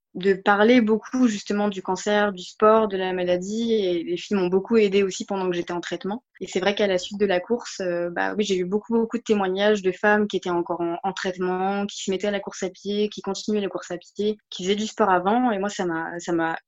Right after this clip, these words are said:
énormément émue, ça m'a énormément touchée. D'ailleurs, j'avais créé une page aussi sur, euh, sur Facebook, c'était, euh, le sport comme thérapie, parce que voilà, pour moi, ça, ça a été, euh,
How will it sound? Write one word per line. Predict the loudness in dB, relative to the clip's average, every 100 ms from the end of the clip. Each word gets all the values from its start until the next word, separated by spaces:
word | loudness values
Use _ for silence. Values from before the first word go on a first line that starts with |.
| 2
énormément | 6 8 6 4 4 2
émue, | 4 2
ça | 0 -2
m'a | 0
énormément | 0 0 0 -2
touchée. | -8 -4 -4 -4 _ _ 2
D'ailleurs, | 4 4
j'avais | 4 4
créé | 4 2
une | 2 4
page | 4 4
aussi | 2 -2 -6
sur, | -4 -2
euh, | -2 -2 -4 -6
sur | -6 -2
Facebook, | 0 0 2 -2 0
c'était, | -4 0 0
euh, | 2 0
le | 0 0
sport | 0 2
comme | 2 2
thérapie, | 0 0 0 -2 -10 _ -6
parce | -6
que | -4
voilà, | 0 2 0
pour | -2 -2
moi, | 2 2
ça, | 0 -2 -2 -4 -8
ça | -2 -2
a |
été, | 2 4 4 4
euh, | 2